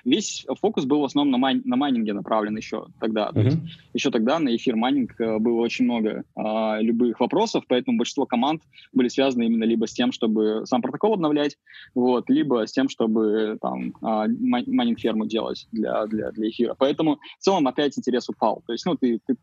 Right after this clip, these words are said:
Speaker 1: ты трогаешь, понимаешь, что, как бы, а, это убийца адопшена, и работы там еще очень много, и в целом,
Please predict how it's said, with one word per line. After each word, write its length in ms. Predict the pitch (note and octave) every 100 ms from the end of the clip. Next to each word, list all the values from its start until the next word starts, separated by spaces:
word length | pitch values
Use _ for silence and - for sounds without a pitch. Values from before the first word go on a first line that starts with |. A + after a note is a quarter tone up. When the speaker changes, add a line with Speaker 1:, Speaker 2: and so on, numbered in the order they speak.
| -
Speaker 1:
ты 100 | D#3
трогаешь, 380 | F#3 G3+ D#3 -
понимаешь, 380 | B2 C3 B2+ A#2+
что, 200 | - G#2+
как 140 | C3
бы, 340 | - A#2 A2+ G#2+ - - - -
а, 320 | A2+ A2 G#2+
это 200 | A#2+ -
убийца 360 | A#2+ B2 C3+ A#2
адопшена, 540 | G#2+ F3+ - C3 A#2 A2+
и 380 | A2+ A2 A2
работы 500 | G#2+ G#2 A2 A2+ B2 -
там 140 | G#2+
еще 180 | G#2+ A#2
очень 200 | - B2
много, 280 | D#3+ F#3 A#2+
и 260 | A2+ A2+
в 60 | G#2+
целом, 340 | B2+ C3 A2